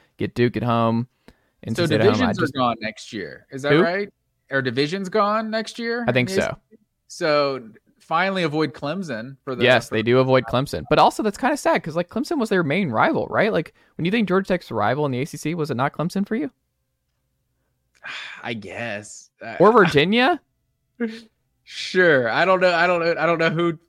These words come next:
Speaker 2: Georgia Tech's rival is. It, Clemson's definitely the closest one. Traditionally, they're the closest geographically. So
Speaker 1: Yeah.
Speaker 2: I guess that's probably their biggest rival.
Speaker 1: Ugh. Can't believe they're not playing them next year. Um, also, they don't have any of the new,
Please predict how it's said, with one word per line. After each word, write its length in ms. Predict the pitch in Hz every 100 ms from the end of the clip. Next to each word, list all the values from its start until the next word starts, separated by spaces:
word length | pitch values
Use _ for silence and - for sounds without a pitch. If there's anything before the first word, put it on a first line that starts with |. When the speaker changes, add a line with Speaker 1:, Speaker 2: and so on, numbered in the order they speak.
| _ _
Speaker 2:
Georgia 320 | 151 143 127
Tech's 340 | 127 139 120 -
rival 460 | 113 110 113 110
is. 180 | 107 110
It, 380 | 113 135 143 -
Clemson's 400 | 196 226 226 185
definitely 240 | 196 180
the 80 | 175
closest 500 | - 147 139 135 -
one. 380 | 113 98 80 98
Traditionally, 540 | - 147 156 156 147
they're 420 | 139 131 127 127 120
the 100 | 120
closest 640 | - 160 147 147 131 -
geographically. 920 | 139 139 117 107 110 110 95 95 87
So 340 | 98 120 104 101
Speaker 1:
Yeah. 260 | 104 82 - _ _
Speaker 2:
I 60 | 165
guess 200 | 160 143
that's 220 | 143 123
probably 500 | - 117 107 104 107
their 120 | 101 104
biggest 340 | 101 95 -
rival. 460 | 92 82 92 87 _ _ _ _ _ _ _ -
Speaker 1:
Ugh. 200 | 98 78 - _ _ _
Can't 180 | - 123
believe 140 | 92
they're 100 | 87
not 160 | 80 -
playing 160 | - 76
them 100 | 60
next 200 | - -
year. 160 | - _ - - _ - -
Um, 720 | 135 139 139 135 135 131 131 -
also, 200 | 214 180
they 100 | 147
don't 120 | 190
have 160 | 214
any 160 | - 170
of 80 | 160
the 60 |
new, 280 | 110 127 196